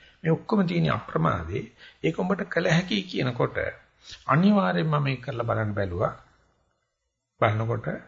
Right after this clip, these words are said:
මං හිතුවේ ඒ බුද්ධ ආගම අත්දකින්න ඔය සතියට යන්න, ඔය අප්‍රමාදයට යන්න,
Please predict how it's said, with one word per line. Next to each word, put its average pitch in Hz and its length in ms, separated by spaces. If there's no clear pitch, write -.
මං 185 340
හිතුවේ 117 600
ඒ 180 200
බුද්ධ 185 320
ආගම 147 300
අත්දකින්න 113 560
ඔය 131 120
සතියට - 500
යන්න, 98 300
ඔය 180 120
අප්‍රමාදයට 113 720
යන්න, 85 340